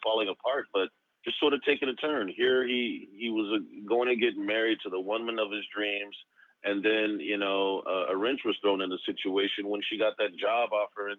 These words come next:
San Francisco. Now what do you do? Do we, do we, uh, break off the marriage and, and, and stay married to my career here in New York? This hospital needs me. Oh, wait,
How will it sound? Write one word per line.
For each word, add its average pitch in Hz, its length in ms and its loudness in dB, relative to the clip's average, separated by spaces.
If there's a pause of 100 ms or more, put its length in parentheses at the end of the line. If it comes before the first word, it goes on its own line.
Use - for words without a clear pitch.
San 104 240 -2
Francisco. 104 640 -6
Now 120 240 0
what 104 160 2
do 87 60 -12
you 85 140 -14
do? 73 140 -18 (320)
Do 85 80 -6
we, 87 260 0
do 98 140 4
we, 90 260 4
uh, 87 180 2
break 98 340 0
off 110 200 0
the 101 80 -4
marriage 110 380 0
and, 90 300 -8
and, 90 180 -16
and - 140 -20
stay 104 160 2
married 104 400 0
to 104 80 -4
my 104 160 -2
career 113 500 2
here 117 240 0
in 107 80 -4
New 110 80 -2
York? 113 320 2 (320)
This - 180 -10
hospital 113 440 -2
needs 127 260 0
me. 85 160 -10 (260)
Oh, 127 140 4
wait, 135 240 4